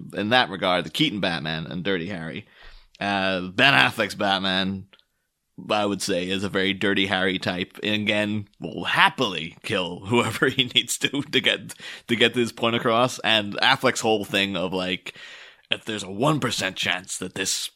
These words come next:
space alien could, you know, destroy us, we have to take that as an absolute certainty. Is, that's a very Harry Callahan attitude, I feel, as well. Um, but that's those versions of the character.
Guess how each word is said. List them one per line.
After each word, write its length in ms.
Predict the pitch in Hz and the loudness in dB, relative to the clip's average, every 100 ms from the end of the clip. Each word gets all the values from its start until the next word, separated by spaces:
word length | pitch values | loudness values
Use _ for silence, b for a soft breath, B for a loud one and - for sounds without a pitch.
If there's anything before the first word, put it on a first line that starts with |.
| - | -6
space 420 | - - 117 110 | -4 -2 -2 -2
alien 380 | 98 92 87 87 | -4 -6 -8 -6
could, 420 | 101 90 98 - | -8 -8 -12 -6
you 140 | 110 101 | -4 -4
know, 100 | 92 | -4
destroy 380 | 92 113 101 | -4 -2 -2
us, 100 | - | 0
we 60 | 120 | -2
have 100 | 104 | -4
to 60 | 104 | -4
take 180 | 110 | -2
that 140 | 101 101 | 0 -2
as 100 | 98 | -2
an 100 | 90 | 0
absolute 400 | - - 131 131 | 0 0 -4 -2
certainty. 460 | - 120 101 90 - B B B B B _ | -2 -4 -6 -12 -12 B B B B B _
Is, 200 | 131 110 | 0 2
that's 220 | 110 127 | 2 4
a 40 | 120 | 4
very 460 | 110 107 101 98 | 6 6 4 2
Harry 400 | 95 82 110 101 | -4 -2 2 0
Callahan 760 | 101 101 95 95 92 90 82 101 | 0 0 2 2 0 0 -4 -6
attitude, 640 | - 90 82 - 67 62 - | -2 0 -2 -6 -6 -10 -8
I 120 | - | -8
feel, 280 | 90 92 82 | -4 -4 -4
as 120 | 78 | -6
well. 320 | 95 80 76 B B B B B - | -6 -6 -8 B B B B B -8
Um, 520 | 87 87 87 80 69 110 | -6 -6 -6 -8 -10 0
but 500 | 165 196 190 - - _ _ _ _ | 6 6 4 -10 -12 _ _ _ _
that's 300 | 151 147 - | 4 4 2
those 460 | 113 107 151 165 123 | -8 4 4 4 2
versions 480 | 135 175 110 92 85 | 4 2 2 -4 -6
of 100 | - | -6
the 60 | |
character. 540 | - 65 52 92 87 | -8 -10 -10 -4 -4